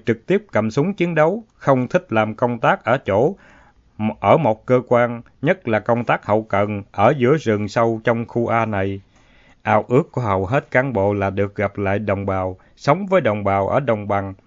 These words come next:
để bù lại những năm dài xa cách quê hương. Quốc Đăng phải chỉnh các tư tưởng sai lầm này, mất gần nửa tiếng đồng hồ,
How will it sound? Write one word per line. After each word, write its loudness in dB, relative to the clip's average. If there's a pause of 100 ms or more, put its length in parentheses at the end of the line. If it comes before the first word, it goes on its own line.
(120)
để 2
bù 2
lại 0
những -4
năm -2
dài 0
xa -2
cách -4
quê 0
hương. -4 (440)
Quốc 4
Đăng 2
phải 0 (200)
chỉnh 2 (160)
các -4
tư 0
tưởng -2
sai -2
lầm -2
này, -2 (340)
mất 0
gần 2
nửa 2
tiếng -4
đồng 0
hồ, 0